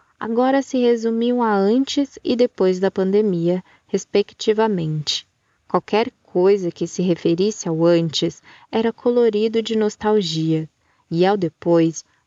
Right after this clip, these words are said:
vinha enfeitado com a promessa esperançosa de um novo normal. Um sorriso carregado de ironia repuxava os cantos de seus lábios sempre que pensava no significado daquela expressão estranha.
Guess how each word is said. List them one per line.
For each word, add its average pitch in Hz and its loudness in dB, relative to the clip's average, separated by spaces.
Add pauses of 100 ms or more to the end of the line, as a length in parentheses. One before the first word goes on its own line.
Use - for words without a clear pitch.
vinha 220 0
enfeitado 214 0
com - -4
a 208 0
promessa 190 -2
esperançosa 190 0
de 185 -8
um 190 -4
novo 165 -2
normal. 170 0 (840)
Um 247 0
sorriso 196 0
carregado 175 0
de 160 -4
ironia 165 0 (240)
repuxava 226 0
os - -6
cantos 254 0
de 220 2
seus 185 0
lábios 175 0 (260)
sempre 285 -2
que - -2
pensava 214 0
no 214 0
significado 185 -2
daquela 185 -2
expressão 180 -2
estranha. 147 -2